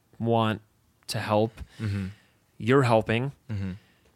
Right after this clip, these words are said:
Speaker 1: Um, so I, I think it's really taking that songwriter circle sort of deal and having clients that can agree to, they wanna offer that.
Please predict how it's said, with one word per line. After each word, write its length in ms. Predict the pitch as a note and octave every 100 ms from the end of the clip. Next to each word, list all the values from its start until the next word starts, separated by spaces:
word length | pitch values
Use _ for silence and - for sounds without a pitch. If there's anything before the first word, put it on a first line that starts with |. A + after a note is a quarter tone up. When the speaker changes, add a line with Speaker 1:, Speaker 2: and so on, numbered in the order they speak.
| -
Speaker 1:
Um, 360 | A2+ A2 G#2+ G#2+
so 220 | G#2 A#2
I, 160 | F#2+ A2+ -
I 80 |
think 260 | G#2+ B2+ A#2
it's 180 | A2+ -
really 280 | A#2 A#2 G#2+
taking 500 | - A#2 G#2+ A2 A2
that 340 | A2 A2 -
songwriter 920 | - - G#2 G#2+ G#2+ G#2+ G#2 G2+ G2+
circle 420 | - - A2 G#2+
sort 260 | G#2 - G#2
of 140 | G2+ -
deal 520 | A#2 A2+ G#2 G2+ G#2 - - _ -
and 120 | G#2+
having 420 | F#2+ G#2+ G#2+ G#2
clients 600 | G2+ - A2 A2+ G#2+ G#2 -
that 280 | G#2+ F#2
can 540 | - A2+ G#2+ G2+ G2+ - -
agree 400 | A#2 A2 G#2+ G#2+
to, 260 | - G#2+
they 140 | G2 G#2
wanna 300 | G#2+ G#2 F#2+
offer 360 | - G2 - D2
that. 340 | - -